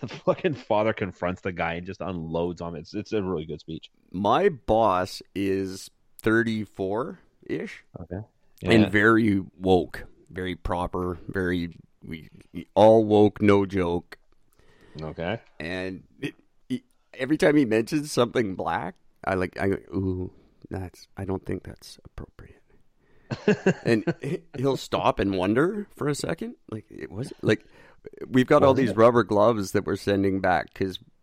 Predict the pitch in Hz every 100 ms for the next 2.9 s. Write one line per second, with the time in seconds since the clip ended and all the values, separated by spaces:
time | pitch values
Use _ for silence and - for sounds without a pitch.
0 | _ - 101 95 92 - 92 98 - 95
1 | 95 90 - 104 95 92 - _ _ _
2 | _ _ _ _ _ _ _ -